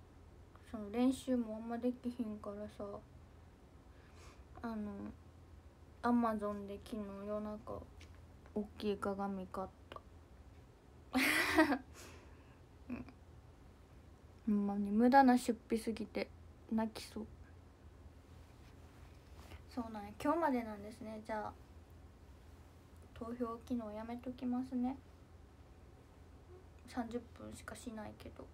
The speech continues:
あ、待って。テロップにさ、三十分までって書いたつもりが、書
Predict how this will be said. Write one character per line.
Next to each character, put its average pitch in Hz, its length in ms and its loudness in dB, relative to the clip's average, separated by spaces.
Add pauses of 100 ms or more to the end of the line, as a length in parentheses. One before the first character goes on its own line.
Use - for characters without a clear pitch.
(160)
あ、 359 160 10 (220)
待 339 180 6
っ - 120 -16
て。 381 280 6
テ 370 160 8
ロ 370 120 12
ッ - 20 4
プ 285 200 4
に 254 160 12
さ、 226 240 8
三 262 220 10
十 302 100 6
分 285 280 8
ま 240 100 12
で 220 100 4
っ 220 40 -4
て - 240 -6
書 233 80 4
い 214 60 2
た 233 120 4
つ 247 120 0
も 269 180 8
り 262 140 6
が、 254 100 6
書 254 60 2